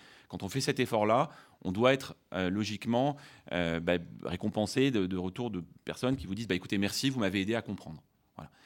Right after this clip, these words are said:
Alors, évidemment, cette conviction-là, euh, elle, euh, peut s'exprimer de différentes façons, et moi, j'ai souhaité le faire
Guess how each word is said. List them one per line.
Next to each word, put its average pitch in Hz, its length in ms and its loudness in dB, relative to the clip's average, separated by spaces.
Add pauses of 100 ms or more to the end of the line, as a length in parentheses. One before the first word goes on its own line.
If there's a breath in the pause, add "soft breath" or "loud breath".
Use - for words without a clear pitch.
(260 loud breath)
Alors, 90 240 0
évidemment, 107 500 2
cette - 180 -12
conviction-là, 104 640 2 (360 loud breath)
euh, 87 280 2
elle, 87 240 0
euh, 78 360 -2
peut 85 80 -8
s'exprimer 92 400 -2
de 90 60 -4
différentes 90 340 -6
façons, - 240 -2
et 131 40 2
moi, 117 140 4
j'ai 101 100 -2
souhaité 98 300 -4
le 117 80 -4
faire 110 260 -2